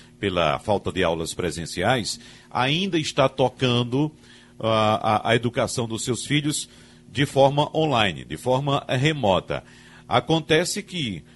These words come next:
o grupo pertencente à escola pública praticamente não foi consultado nessa pesquisa, e é o grupo que tá sofrendo mais, porque não tem aula online, não tem aula remota, não tem possibilidade de volta, e às vezes os,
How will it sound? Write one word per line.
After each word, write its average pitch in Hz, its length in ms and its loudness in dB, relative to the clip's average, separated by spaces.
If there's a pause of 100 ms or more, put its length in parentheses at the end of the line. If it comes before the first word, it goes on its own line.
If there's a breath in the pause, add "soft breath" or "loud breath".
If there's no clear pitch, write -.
(300 loud breath)
o 120 360 -6
grupo 151 580 0
pertencente 107 1120 -2 (360 loud breath)
à 90 540 0
escola 101 500 0 (300)
pública 135 640 2 (680 loud breath)
praticamente 135 560 0
não 170 140 -2
foi 107 380 0
consultado 92 600 -2
nessa 87 300 -6
pesquisa, 104 580 -4 (480 loud breath)
e 170 220 -4
é 170 40 4
o 170 60 2
grupo 180 260 0
que 190 60 -6
tá 185 140 -2
sofrendo 196 420 -4
mais, 127 280 -2
porque 165 320 -4
não 151 160 -6
tem 151 220 -4
aula 185 220 0
online, 120 400 0
não 139 160 -6
tem 143 200 -4
aula 160 280 -2
remota, 123 560 -4
não 135 160 -4
tem 156 220 -4
possibilidade 139 640 -4
de 113 80 -4
volta, 123 440 0 (360 loud breath)
e 139 120 0
às 143 180 4
vezes 135 260 -2
os, 151 180 -8